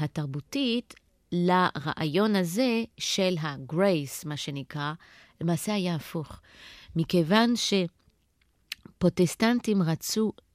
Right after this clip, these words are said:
למצוא בעולם, בעשייה החומרית שלהם, סימנים לבחירה האלוהית. ומכיוון שהם רצו לראות סימנים האלה, הם בחרו בעבודה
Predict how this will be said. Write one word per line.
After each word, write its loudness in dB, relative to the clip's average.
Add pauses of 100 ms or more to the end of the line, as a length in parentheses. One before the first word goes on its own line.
למצוא 0
בעולם, 2
בעשייה -2 (120)
החומרית 0
שלהם, 0 (480)
סימנים 4 (260)
לבחירה 4
האלוהית. -4 (680)
ומכיוון 4
שהם 2
רצו 2
לראות 2
סימנים 0 (360)
האלה, -4 (180)
הם 4 (180)
בחרו 2 (520)
בעבודה 2